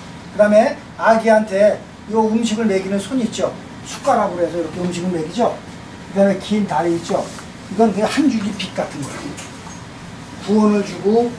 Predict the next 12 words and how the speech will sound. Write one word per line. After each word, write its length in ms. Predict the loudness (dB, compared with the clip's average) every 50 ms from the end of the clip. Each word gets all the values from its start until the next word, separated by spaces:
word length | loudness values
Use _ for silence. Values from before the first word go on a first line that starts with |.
| -12 -16 -16 -16 -12 -8
뭐, 200 | -6 -2 2 4
원조를 400 | 6 8 8 6 4 2 0 -2
해주고 520 | -6 -8 -8 -8 -8 -4 -2 -2 -2 -2 -4 -8 -10 -8
하는 220 | -4 -2 0 0 2
그 80 | 2 0
한 220 | 2 4 4 4 4
줄기 220 | 2 -2 -6 -6
빛 240 | -6 -6 -8 -6 -2
같은 340 | -4 -2 -2 -2 -4 -4 -6 -6 -8 -14 -14 -14 -14 -14 -8 0
길게 480 | 4 6 6 8 8 6 6 4 4 2
내려오는. 440 | 2 0 -2 -2 -2 -2 -4 -4 -6 -8 -8 -10 -10 -12 -16 -16 -16 -16 -16 -16 -16 -16 -16 -16 -16 -14 -14 -12 -10
그쵸? 240 | -4 0 0 0